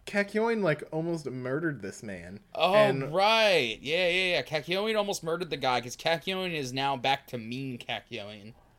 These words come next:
Speaker 1: Mean Yoin. Oh,
Speaker 2: <laughs>
Speaker 1: that's a gross word.
Speaker 2: Mean Yoin.
Speaker 1: Mean Yoin. Ah,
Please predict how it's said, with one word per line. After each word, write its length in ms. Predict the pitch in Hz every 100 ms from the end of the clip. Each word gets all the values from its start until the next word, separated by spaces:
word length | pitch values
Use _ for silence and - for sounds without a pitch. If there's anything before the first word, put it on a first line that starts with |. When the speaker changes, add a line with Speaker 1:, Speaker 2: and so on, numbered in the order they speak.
| _
Speaker 1:
Mean 420 | 127 139 147 147 131
Yoin. 420 | 104 101 - - _ _
Oh, 60 | -
Speaker 2:
<laughs> 220 | 640 -
Speaker 1:
that's 40 | 220
a 380 | - 113 226 233
gross 20 |
word. 120 | 233
Speaker 2:
Mean 380 | 220 214 208 208
Yoin. 680 | 196 185 175 165 156 170 - - - - 151
Speaker 1:
Mean 400 | 170 151 123 123
Yoin. 480 | 156 135 92 95 160
Ah, 380 | 156 110 87